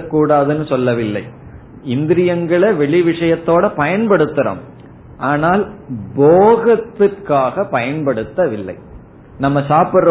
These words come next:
ஒவ்வொரு சாப்பாட்டையும் போடணும், லிஸ்ட் போட்டு மனசுல பாக்கணும், இது நாக்குக்கு சாப்பிடுறேன்னா இல்லது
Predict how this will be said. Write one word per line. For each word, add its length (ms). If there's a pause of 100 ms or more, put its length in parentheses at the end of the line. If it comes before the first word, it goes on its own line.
ஒவ்வொரு 400
சாப்பாட்டையும் 800
போடணும், 460 (380)
லிஸ்ட் 340
போட்டு 280
மனசுல 360
பாக்கணும், 480 (300)
இது 240
நாக்குக்கு 640
சாப்பிடுறேன்னா 720 (420)
இல்லது 300